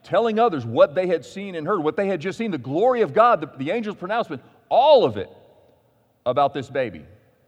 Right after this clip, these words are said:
Now, what you see in this passage, as you unpack it, is three different responses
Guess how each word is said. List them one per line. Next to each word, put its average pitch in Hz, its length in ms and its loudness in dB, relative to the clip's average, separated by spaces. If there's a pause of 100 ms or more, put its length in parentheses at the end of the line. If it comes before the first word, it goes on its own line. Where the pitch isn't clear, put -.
(440)
Now, 143 340 -2
what 165 260 -6
you 160 80 -14
see 269 260 -8
in 240 100 -4
this 190 140 -6
passage, 127 800 -6 (140)
as 110 120 -12
you 151 140 -8
unpack 147 400 -4
it, 117 140 -12 (340)
is 131 240 -8
three 196 540 -8
different 208 420 -4
responses 139 1200 -12